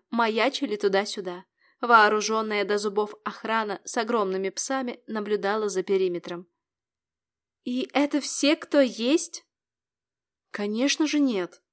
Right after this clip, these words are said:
Это лишь один из лагерей. Сейчас здесь временно базируется штаб". Он провёл нас в одну из палаток,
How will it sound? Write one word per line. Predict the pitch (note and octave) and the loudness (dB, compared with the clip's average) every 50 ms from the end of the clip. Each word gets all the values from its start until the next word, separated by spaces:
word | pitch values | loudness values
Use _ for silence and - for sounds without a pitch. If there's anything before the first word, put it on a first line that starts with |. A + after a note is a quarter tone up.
| _ - | _ -4
Это | A#3+ B3 A#3+ A#3+ | -4 -2 0 -2
лишь | A#3 A#3+ A3+ - - - | -2 -2 -4 -6 -6 -4
один | A3 A3 G#3 A3 B3+ A#3+ G#3+ | -4 -4 -2 0 0 0 0
из | F#3+ F3 | 0 0
лагерей. | F#3 F#3 F#3 F3+ G3 G3+ G3+ G3 F3+ E3+ E3+ - _ _ _ _ _ _ _ _ _ _ _ _ | 2 2 2 2 2 2 2 2 2 0 -2 -6 _ _ _ _ _ _ _ _ _ _ _ _
Сейчас | - - C4+ - - D4 D4 B3 | -4 -2 0 2 4 4 4 2
здесь | G#3 G3+ B3+ D#4 D4+ - C4 | 2 2 2 2 4 2 0
временно | G#3+ G#3+ A3 C4 C#4+ C#4+ C#4+ B3+ A#3+ | -2 0 2 4 4 4 2 2 0
базируется | G#3 G3 G#3 G3+ G3 G#3+ A#3+ B3+ B3+ B3+ A#3+ A#3+ - A#3 | 0 0 0 0 0 0 -2 0 0 -2 -4 -4 -6 -6
штаб". | A3 - - - G3+ F3+ E3+ - - - _ _ _ _ _ _ _ _ _ _ _ _ _ _ _ _ _ _ _ _ _ _ _ _ _ _ _ _ _ _ _ _ _ _ _ _ _ _ _ _ _ | -6 -8 -8 -6 -6 -6 -6 -8 -12 -20 _ _ _ _ _ _ _ _ _ _ _ _ _ _ _ _ _ _ _ _ _ _ _ _ _ _ _ _ _ _ _ _ _ _ _ _ _ _ _ _ _
Он | - C#4 D#4+ D#4+ | 0 2 2 2
провёл | - E4 D4+ D#4 C#4+ D4 D4 C#4+ | 4 4 4 6 6 6 6 6
нас | B3+ A3+ A#3 C4+ C4+ - | 4 4 4 2 2 2
в | A#3+ | 2
одну | A3 G#3 G#3 A3 A3+ | 2 2 0 -2 -4
из | - G#3+ A3 - | -4 -4 -6 -4
палаток, | - A#3+ A3+ A#3 A3+ G3 F#3 - - F#3 - | -2 -2 0 2 0 0 0 -2 -6 -12 -14